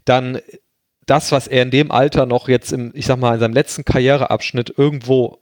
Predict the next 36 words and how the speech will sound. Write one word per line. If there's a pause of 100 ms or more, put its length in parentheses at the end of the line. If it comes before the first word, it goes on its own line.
und
da
gibt's
ja, (480)
also
kann
man
seine
Fantasie
ja
spielen
lassen,
wo
dann
so
ein
Spieler
vielleicht
nochmal
hingeht
und
ein
bisschen
Geld
verdient. (400)
Ich
glaube,
dass
diese
Gehälter,
die
ihm
jetzt
noch
möglich
sind,